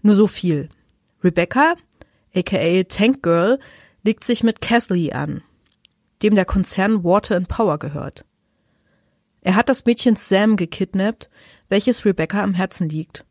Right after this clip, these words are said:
und die sie befreien will. Hilfe bekommt sie dabei von Jet,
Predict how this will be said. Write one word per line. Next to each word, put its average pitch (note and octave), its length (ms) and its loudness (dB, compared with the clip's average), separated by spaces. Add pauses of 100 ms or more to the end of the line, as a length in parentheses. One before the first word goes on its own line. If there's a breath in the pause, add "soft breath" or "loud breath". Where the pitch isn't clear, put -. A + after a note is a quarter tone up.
(380)
und G3+ 180 2
die A#3+ 80 2
sie A#3 120 0
befreien D#3 500 0
will. C#3+ 240 -6 (1300)
Hilfe C4+ 260 4
bekommt A3 320 2
sie G3+ 120 -8
dabei F3+ 340 -2
von E3 280 -6
Jet, - 380 -4